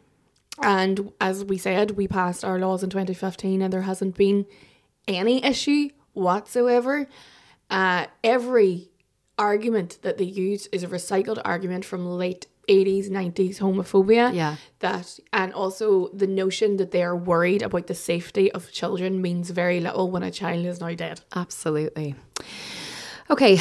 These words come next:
Speaker 2: let's briefly talk about Charlene Murphy. So, uh, I, I was aware of Charlene Murphy, um, because she's an influencer, and, you know, when you're in kind of influency circles, you're aware of people. But,
Speaker 1: Mm.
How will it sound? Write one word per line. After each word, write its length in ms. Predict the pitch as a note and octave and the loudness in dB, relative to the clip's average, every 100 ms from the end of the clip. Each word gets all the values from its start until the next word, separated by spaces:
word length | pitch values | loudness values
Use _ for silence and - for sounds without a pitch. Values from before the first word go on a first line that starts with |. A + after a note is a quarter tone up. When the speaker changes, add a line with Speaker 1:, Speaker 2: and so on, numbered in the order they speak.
| - | 6
Speaker 2:
let's 260 | B3+ F4+ D#4 | 6 6 6
briefly 340 | C#4+ C#4+ C4+ | 4 6 6
talk 240 | A3 G3 F#3+ | 6 4 4
about 220 | F3 E3+ | 2 2
Charlene 400 | E3 F3 F3 E3+ | 4 4 4 6
Murphy. 460 | E3 D#3 D3+ D3+ D3 | 4 4 2 2 2
So, 400 | - F3 E3+ - - | 2 4 4 2 -2
uh, 100 | F3 - - - - | -6 -6 -12 -8 4
I, 400 | G#3+ C4+ C4 - - - | 6 8 6 2 -6 2
I 220 | F#3+ A#3+ | 4 6
was 140 | G3+ G3+ | 6 8
aware 380 | F#3+ E3+ E3+ | 8 8 6
of 100 | - | 2
Charlene 340 | - E3+ D#3+ D#3+ | 2 4 4 4
Murphy, 500 | D3+ C#3+ D3+ D3 - E3+ | 2 0 0 -2 -4 -2
um, 440 | D#3+ D#3 D#3 D3 - - A#3+ - _ - | 0 0 -2 -8 -12 -20 -20 -20 _ -12
because 260 | - F3+ E3+ | -4 0 0
she's 200 | - D#3+ | 0 2
an 80 | D#3+ | 2
influencer, 600 | D#3 E3 D#3 D3 D3 - | 2 0 0 2 0 0
and, 260 | D3+ D3 - - | -2 -4 -6 -6
you 120 | - | -4
know, 220 | C#3+ G2+ | -2 -4
when 160 | - D#3+ | -2 -2
you're 140 | D#3 | 0
in 240 | D3+ D#3 C#3+ | 2 0 0
kind 200 | - D3+ | -2 0
of 60 | |
influency 460 | D3+ D3 D3+ D3 C#3+ | 0 2 2 2 0
circles, 420 | D3 C#3+ C#3+ C#3 | 0 0 0 -2
you're 220 | C#3+ C#3+ | 0 0
aware 320 | C#3 C#3+ D3 C#3+ | 2 2 2 2
of 100 | - | 0
people. 300 | C#3+ C3+ C#3+ | -2 0 2
But, 220 | A3+ | 2
Speaker 1:
Mm. 120 | - | 2